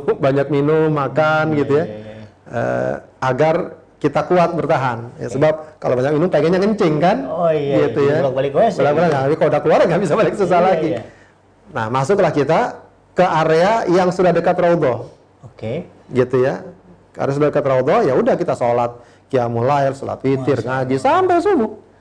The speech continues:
Speaker 2: Itu strategi, sahabat Dream sekalian.
Speaker 1: Sampai subuh. Nah,
Speaker 2: Iya.
Speaker 1: subuh pun, habis subuh pun nggak langsung bisa datang biasanya, nggak, nggak langsung bisa masuk, masih padat.
Speaker 2: Masih penuh
Speaker 1: Masih
Speaker 2: juga orang
Speaker 1: penuh.
Speaker 2: di situ.
Speaker 1: Nah, nanti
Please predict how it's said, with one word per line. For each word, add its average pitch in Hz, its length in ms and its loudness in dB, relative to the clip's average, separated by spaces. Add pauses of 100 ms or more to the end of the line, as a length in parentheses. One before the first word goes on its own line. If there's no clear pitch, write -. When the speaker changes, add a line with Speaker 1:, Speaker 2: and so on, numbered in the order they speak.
(160)
Speaker 2:
Itu 131 200 -6
strategi, 139 560 -2
sahabat 120 320 -4
Dream 113 180 -8
sekalian. 147 180 -4
Speaker 1:
Sampai 151 180 2
subuh. 151 220 0
Nah, 160 200 0 (200)
Speaker 2:
Iya. - 240 -20 (520)
Speaker 1:
subuh 240 360 2
pun, 330 300 2 (100)
habis 214 220 2
subuh 240 200 2
pun 381 140 2
nggak 220 160 4
langsung 214 240 2
bisa 247 140 2
datang 330 300 2
biasanya, 302 440 2
nggak, 196 260 -2
nggak 180 140 2
langsung 202 200 2
bisa 233 180 4
masuk, 302 400 0
masih 254 320 0
padat. 262 380 2 (480)
Speaker 2:
Masih 135 220 -12
penuh 151 260 -2
Speaker 1:
Masih 165 60 0
Speaker 2:
juga 180 220 2
orang 277 80 2
Speaker 1:
penuh. 214 240 2
Speaker 2:
di 139 100 -4
situ. 131 160 -10 (440)
Speaker 1:
Nah, 180 280 2 (540)
nanti 190 480 2